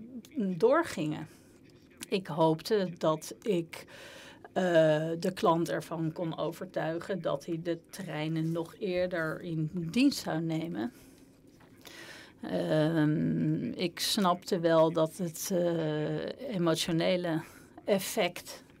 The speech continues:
van het incident, eh, vers in het geheugen lag. Maar ik dacht wel dat wij erin zouden slagen om ze ervan te overtuigen dat het, dat het beter was om door te gaan. En, eh,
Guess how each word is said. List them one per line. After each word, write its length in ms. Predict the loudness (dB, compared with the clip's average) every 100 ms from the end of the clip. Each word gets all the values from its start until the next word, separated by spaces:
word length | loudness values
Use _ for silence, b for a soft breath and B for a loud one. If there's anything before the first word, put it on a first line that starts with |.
| B B
van 340 | -16 0 2 4
het 140 | 0
incident, 800 | 0 0 0 0 2 2 0 -6
eh, 220 | -4 -2
vers 340 | -2 4 4 4
in 60 |
het 100 | 0
geheugen 400 | 2 4 4 4
lag. 300 | 2 0 0
Maar 320 | 2 2 2 -2 B B B B B -12
ik 280 | 0 0 0 -6 -18 -20 -20 -20 -20 -20 -20 -4
dacht 340 | 4 6 4 2
wel 340 | 6 6 4
dat 240 | 2 0
wij 200 | 2 4
erin 420 | 4 2 0 0 2
zouden 340 | 2 2 2
slagen 600 | -4 0 2 2 0 -6
om 200 | -2 -2
ze 120 | 0 2 2 2 2 2 4 2
ervan 300 | 0 0 0
te 80 | 2
overtuigen 600 | 2 0 -2 0 0 0
dat 240 | -2 -2 -2
het, 260 | -6 -2
dat 140 | 2 2
het 120 | 2
beter 320 | 4 4 4
was 180 | 0 0
om 140 | -2
door 240 | 2 2 2
te 80 | 0
gaan. 400 | -2 0 0 -4
En, 260 | -6
eh, 60 | -8